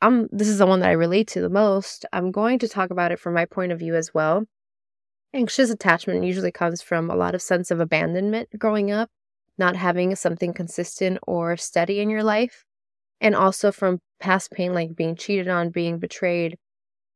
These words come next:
Again, if we're not able to learn the lessons, transform the pain, and release all that, we're going to stay in that anxiousness. And so even though what we want is to be in a loving, safe relationship,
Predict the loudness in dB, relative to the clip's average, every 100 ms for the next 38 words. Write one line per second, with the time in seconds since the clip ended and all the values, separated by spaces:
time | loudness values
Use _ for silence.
0 | _ _ _ _ _ 0 2 2 2 2
1 | 2 2 2 0 -4 -2 0 0 0 -2
2 | -4 -8 -6 -6 -4 -2 -2 -2 -6 -4
3 | -4 -2 0 0 0 0 -2 0 -4 -4
4 | -6 -2 -2 -2 -4 -8 -10 -12 -2 0
5 | 2 -2 -4 0 0 0 -6 -8 -8 -10
6 | -10 -8 -6 2 2 2 -2 0 2 2
7 | 0 _ _ 4 4 4 2 4 2 2
8 | -2 -4 -8 -8 0 6 6 6 6 4
9 | 0 -2 -6 -4 -2 -2 -2 -2 -2 -6
10 | -6 -6